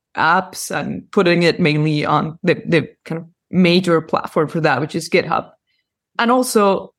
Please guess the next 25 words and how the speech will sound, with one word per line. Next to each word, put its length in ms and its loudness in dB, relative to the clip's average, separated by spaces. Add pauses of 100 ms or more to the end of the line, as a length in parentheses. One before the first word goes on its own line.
(120)
of 240 0
the 340 2 (320)
kind 140 -4
of 220 -10
top 480 0 (180)
public 320 2
domain 420 2
books 360 -4
lists, 720 -2
for 160 -4
example, 500 0
Goodreads 560 0
one, 420 -4
uh, 320 0
they 120 2
put 220 0
one 200 2
every 160 -2
year. 460 0 (640)
Um, 420 2 (180)
at 140 0
the 80 -6
time, 640 0 (120)
there 180 2
were 480 4